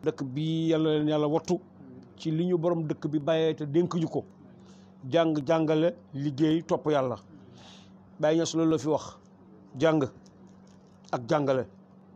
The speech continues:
ak topp Yàlla ak liggéey, liggéey bu dagan, loolu la wax. Lépp lu ci tegee dafa rax, daf ñoo dollal la. Waaye ñun loolu loo ñu tax a jóg. Leneen taxut ñoo jóg.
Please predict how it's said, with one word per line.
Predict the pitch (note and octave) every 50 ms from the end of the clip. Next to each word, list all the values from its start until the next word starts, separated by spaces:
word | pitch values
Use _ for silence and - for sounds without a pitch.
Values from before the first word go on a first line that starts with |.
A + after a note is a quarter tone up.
| - - - - -
ak | D3 - -
topp | F3+ D#3 - -
Yàlla | E3 D#3+ D3+ D#3 D#3+ F3+ - - - - - - - - -
ak | - D3 C3
liggéey, | C3+ D3 E3 F#3+ E3 E3+ G3+ G3 G3
liggéey | F#3+ F#3 D#3+ G3 F#3+ F3+
bu | F3 F#3
dagan, | F3+ F#3+ E3 F3 E3+ E3 D#3 D#3
loolu | F3 F3 E3+
la | E3+ E3
wax. | D3+ - - - - - - - - - - - - - - - - - - - - - - - -
Lépp | F3+ A3 G#3+ F#3 -
lu | - G#3+ G#3+ G#3+ G#3+
ci | G3+ G#3
tegee | - - G#3+ F#3 F#3+ F#3+
dafa | F#3 E3+ - F3 F3
rax, | F3+ F3+ D#3 - - - - - - - - - - - -
daf | C#3+ C3+
ñoo | E3 F#3 F#3 F3+ F3
dollal | E3 F#3+ G3 F#3 F#3 F3+ E3+ D#3+ D#3
la. | D3 - - - - - - - - - - - - - -
Waaye | D3+ D#3+ F3 F3+ F#3
ñun | F#3+ F#3+ F#3+ F#3
loolu | F3+ F#3 F3+ F3+ F#3
loo | F3+ F3+ F3+
ñu | F#3 F3
tax | - F#3+ -
a | E3+ D#3+
jóg. | D3+ D#3+ - - - - - - - - - - - - - - - - - - - - - - -
Leneen | C#3 D3+ E3+ F3 F3+ F3+ E3
taxut | - D#3+ C#3+ D#3+ D#3
ñoo | D#3+ D#3+ D3+ C#3+
jóg. | C3 B2+